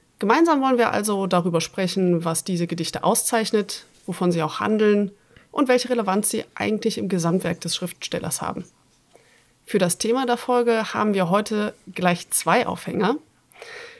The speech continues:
Nämlich ist vor einigen Wochen der Gedichtband erschienen. Da erzählen wir später noch mehr drüber, was es damit eigentlich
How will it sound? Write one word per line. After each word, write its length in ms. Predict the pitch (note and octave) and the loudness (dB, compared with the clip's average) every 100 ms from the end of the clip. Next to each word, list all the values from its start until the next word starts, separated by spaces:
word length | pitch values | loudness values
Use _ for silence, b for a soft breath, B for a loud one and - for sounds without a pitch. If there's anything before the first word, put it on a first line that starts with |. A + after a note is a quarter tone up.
| B - | B 0
Nämlich 480 | F3+ G3+ A3 - | 4 4 2 -2
ist 200 | A3 - | -2 -4
vor 440 | - G3+ F#3+ G3 - | -4 2 2 2 0
einigen 480 | G3 B3+ A#3+ A3 F#3 | 2 4 6 4 2
Wochen 560 | F#3+ G#3+ G3 F#3+ F#3+ _ - | 0 0 0 0 -2 _ 2
der 80 | G3 | 2
Gedichtband 500 | G3+ B3+ - F#3+ E3 | 4 2 2 2 2
erschienen. 460 | E3+ F3+ G3 B3+ - G3+ | 0 0 0 0 -4 -2
Da 100 | F3+ | -2
erzählen 320 | F3 F#3+ F#3 | 0 0 0
wir 80 | F3 | 0
später 320 | F#3 F#3 F#3 | 0 0 0
noch 160 | F3 | 0
mehr 260 | F3 F3 G#3 | 2 4 2
drüber, 320 | A3 G#3 F3+ | 0 -2 0
was 140 | F3 F3+ | 0 0
es 80 | |
damit 320 | F3+ F3 E3+ E3+ | 0 0 0 0
eigentlich 420 | E3 F3 - | 0 -2 -6